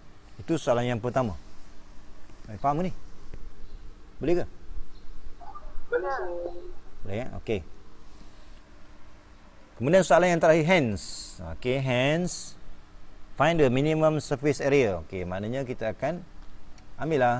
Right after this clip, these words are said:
Speaker 1: kita punya equation tadi. Ah, surface area, ah, rujuk balik tadi yang kita dah cari tadi, surface area. Surface area. Apa tadi surface area kita?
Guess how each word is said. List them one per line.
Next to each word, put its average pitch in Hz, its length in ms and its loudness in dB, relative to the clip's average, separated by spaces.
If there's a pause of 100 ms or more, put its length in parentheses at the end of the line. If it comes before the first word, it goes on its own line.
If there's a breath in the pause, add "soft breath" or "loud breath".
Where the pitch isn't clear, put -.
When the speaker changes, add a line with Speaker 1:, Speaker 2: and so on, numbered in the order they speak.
(100)
Speaker 1:
kita 120 240 -2
punya 123 240 -2
equation 131 240 -2
tadi. 151 240 -2 (560)
Ah, 104 240 -4
surface 127 480 0
area, 120 560 2 (240)
ah, 90 160 -6
rujuk 120 320 0
balik 123 240 2 (160)
tadi 117 320 0
yang 113 240 -4
kita 110 160 -2
dah 107 80 0
cari 113 160 -2
tadi, 110 320 -2
surface 113 400 -4
area. 101 480 -2 (1200)
Surface 104 640 -4
area. 107 400 0 (2500)
Apa 98 240 -6
tadi 107 200 0
surface 107 360 -4
area 113 160 -2
kita? 113 200 -4